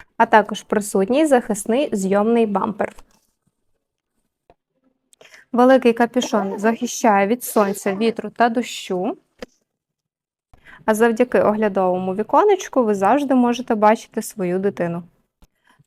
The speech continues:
Тканина коляски приємна на дотик та має сонцезахисний фільтр п'ятдесят плюс.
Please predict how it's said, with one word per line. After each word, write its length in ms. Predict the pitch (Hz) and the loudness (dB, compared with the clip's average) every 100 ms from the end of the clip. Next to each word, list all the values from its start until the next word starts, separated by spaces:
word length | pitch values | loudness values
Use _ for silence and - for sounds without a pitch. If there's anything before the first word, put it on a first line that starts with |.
| _ | _
Тканина 360 | 247 247 233 208 | 2 4 2 2
коляски 520 | 226 214 202 - 196 | 2 2 0 -4 -8
приємна 560 | 208 220 220 196 190 | -4 0 0 0 -2
на 160 | 190 220 | -2 -2
дотик 580 | 190 185 185 294 - - - - | 0 -2 0 -4 -4 -20 -20 -2
та 120 | 269 | 2
має 360 | 247 214 190 190 | 4 4 0 -2
сонцезахисний 880 | - 208 214 185 196 - - 196 190 | -2 -4 -4 -6 -6 -8 -8 -8 -8
фільтр 480 | - 254 320 302 - | -4 -4 0 -2 -2
п'ятдесят 640 | - 196 202 - 226 - | -6 -6 -6 -4 -4 -6
плюс. 380 | - 180 - | -10 -10 -12